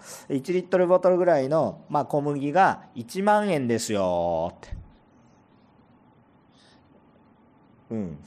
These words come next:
買いますか、皆さん。買いたくはないですね。<laughs> 買いたくはないですね。えーと、それは買わないので、なんかお米を買いましょうとかいう感じになる。小麦高すぎる。じゃあ。でも、えー、大麦三個入りの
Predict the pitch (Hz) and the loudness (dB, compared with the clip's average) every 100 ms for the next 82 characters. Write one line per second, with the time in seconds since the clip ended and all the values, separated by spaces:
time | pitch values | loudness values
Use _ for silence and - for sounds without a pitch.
0 | - _ _ - 117 113 - 87 78 - | -20 _ _ -8 -6 -6 -8 -12 -12 -16
1 | 71 _ _ _ _ _ _ _ - 120 | -20 _ _ _ _ _ _ _ -12 -10
2 | 123 123 120 104 85 78 76 107 113 - | -8 -8 -6 -6 -6 -10 -10 -8 -8 -10
3 | - - - 127 127 131 123 92 110 - | -18 -18 -8 -6 -4 -2 -2 -2 -6 -8
4 | 110 101 - - - - 71 92 - 92 | -10 -10 -10 -10 -10 -14 -12 -12 -14 -14
5 | 120 131 139 139 131 127 127 123 117 107 | -8 -4 -2 -4 -2 0 0 -2 -4 -6
6 | 95 90 113 117 113 107 98 95 92 92 | -6 -2 0 0 0 -4 -6 -10 -8 -8
7 | 90 92 90 82 98 - - 147 165 165 | -8 -10 -10 -8 -8 -6 -6 -4 0 0
8 | 131 156 - 147 123 123 117 107 131 135 | -2 -4 0 0 0 -4 -4 -4 -4 -2
9 | 135 123 117 117 120 110 95 101 90 87 | -2 -2 -2 -2 -4 -8 -4 -4 -4 -6
10 | - - - - - - 185 190 175 - | -12 -16 -14 -14 -10 -2 4 4 2 -6
11 | - - 151 151 151 180 226 240 233 233 | -8 0 2 2 2 2 0 -2 -4 0
12 | 220 214 214 196 196 | 0 0 0 0 -2